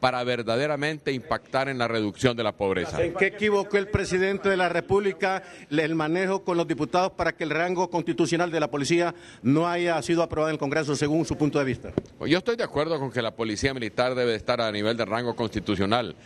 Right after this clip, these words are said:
Speaker 1: Arriesga mucho el país de que venga en el futuro, dentro de tres años, un gobierno y decida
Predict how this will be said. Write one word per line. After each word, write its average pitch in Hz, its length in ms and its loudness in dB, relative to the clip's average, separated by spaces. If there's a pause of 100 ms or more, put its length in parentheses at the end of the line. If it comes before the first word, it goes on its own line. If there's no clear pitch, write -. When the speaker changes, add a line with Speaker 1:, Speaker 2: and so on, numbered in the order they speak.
(180)
Speaker 1:
Arriesga 151 460 2
mucho 156 320 2
el 131 100 -2
país 147 440 0
de 143 100 2
que 123 140 -2
venga 139 260 -2
en 143 60 -2
el 123 80 0
futuro, 147 440 2
dentro 120 220 0
de 110 60 -2
tres 120 240 -2
años, 156 400 -2 (240)
un 135 100 2
gobierno 139 460 2
y 151 60 0
decida 135 540 0